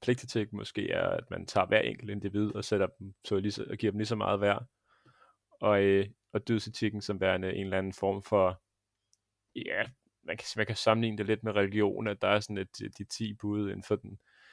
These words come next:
inden for kristendommen, hvor man skal, man skal følge den, at det, det er den måde, man lever dydigt på, og, og at man ligesom, øh, man kan sige, følger,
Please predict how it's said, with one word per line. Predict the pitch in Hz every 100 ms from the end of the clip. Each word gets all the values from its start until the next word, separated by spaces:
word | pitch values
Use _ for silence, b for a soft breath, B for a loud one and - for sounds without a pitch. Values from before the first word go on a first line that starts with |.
| b b
inden | 104
for | -
kristendommen, | - 101 95 113 101 95
hvor | 98
man | 95 98
skal, | 95 - 95 92 95 101 -
man | 101 98
skal | -
følge | - 98 104
den, | 98 95 90
at | 95
det, | 98 98 -
det |
er | 107 117
den | 113
måde, | 107 107
man | 101 98
lever | 101 104 110 - -
dydigt | 110 107 113
på, | - 104 104 b b b b b -
og, | 107 98 101 _ _ _ _ _ _ _ _ -
og | 113 104
at | 104
man | 104
ligesom, | 101 101 101 101
øh, | 95 90 - _ _ _ _ _
man | 90
kan | 90
sige, | - 104
følger, | - 113 120